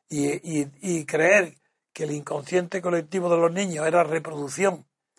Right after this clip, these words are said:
del inconsciente colectivo de los pueblos primitivos, pues su cultura fue concentrada sobre todo en el conocimiento de la prehistoria, de los pueblos primitivos, de la evolución, de la cultura. En cambio, Jung quiso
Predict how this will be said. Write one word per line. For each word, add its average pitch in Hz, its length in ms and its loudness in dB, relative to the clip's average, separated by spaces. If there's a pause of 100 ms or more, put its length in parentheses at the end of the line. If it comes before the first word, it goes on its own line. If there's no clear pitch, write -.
(220)
del 151 200 -6
inconsciente 165 960 -2
colectivo 170 480 -2
de 156 120 -4
los 151 120 -6
pueblos 170 280 2
primitivos, 190 580 -2 (440)
pues 151 180 -6
su 147 120 -12
cultura 139 420 -4
fue 175 220 -4
concentrada 147 720 0
sobre 160 240 -6
todo 165 220 -4
en 214 140 0
el 214 160 2
conocimiento 180 840 -4
de 196 100 -6
la 175 100 0
prehistoria, 180 720 -2 (320)
de 143 80 -8
los 147 140 -4
pueblos 151 300 -2
primitivos, 196 640 -4
de 175 100 -8
la 156 100 -8
evolución, 143 460 -10 (220)
de 160 100 4
la 143 160 6
cultura. 160 560 -2 (760)
En 151 140 -10
cambio, 247 460 2 (560)
Jung 226 400 4 (640)
quiso 208 580 2